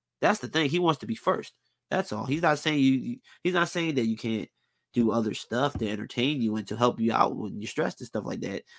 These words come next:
But God wants to be the number one priority in your life. He wants to be the one you go to first with everything, because ultimately he wants that relationship with you. And then secondly, he knows what's best for you more than you even know yourself or anybody else.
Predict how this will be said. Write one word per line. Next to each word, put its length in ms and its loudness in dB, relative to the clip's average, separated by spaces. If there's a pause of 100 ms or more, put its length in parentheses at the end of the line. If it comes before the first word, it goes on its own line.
(100)
But 120 0
God 260 10
wants 200 4
to 40 -10
be 100 2
the 120 2
number 200 0
one 300 0
priority 960 0
in 80 -6
your 80 -6
life. 220 -8
He 100 0
wants 140 4
to 40 -4
be 80 4
the 60 6
one 180 2
you 120 0
go 240 0
to 160 -6
first 400 0 (260)
with 100 6
everything, 420 4
because 300 0
ultimately 640 0 (320)
he 80 2
wants 180 6
that 100 8
relationship 500 2
with 180 -4
you. 140 -2 (200)
And 120 2
then 100 8
secondly, 500 0
he 160 -2
knows 220 2
what's 140 -2
best 240 0
for 80 -8
you 260 -6 (140)
more 220 6
than 120 2
you 140 -2
even 220 0
know 80 2
yourself 420 -4
or 60 -2
anybody 440 4
else. 280 -8